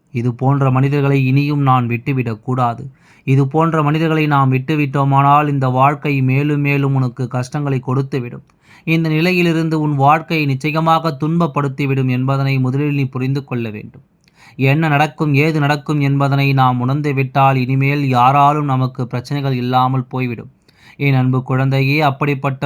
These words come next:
ஒருவர் உன் இல்லத்தை தேடி பல திட்டங்களோடு புறப்பட்டிருக்கின்ற நீ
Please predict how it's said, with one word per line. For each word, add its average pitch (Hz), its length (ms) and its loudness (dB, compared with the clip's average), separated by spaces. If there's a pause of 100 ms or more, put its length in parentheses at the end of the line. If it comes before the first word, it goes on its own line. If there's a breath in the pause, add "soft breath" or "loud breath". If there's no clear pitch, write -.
ஒருவர் 143 420 0
உன் 139 120 2
இல்லத்தை 139 440 -2 (140)
தேடி 156 360 -2
பல 139 240 -2
திட்டங்களோடு 147 800 -2
புறப்பட்டிருக்கின்ற 135 1040 -4
நீ 127 180 -4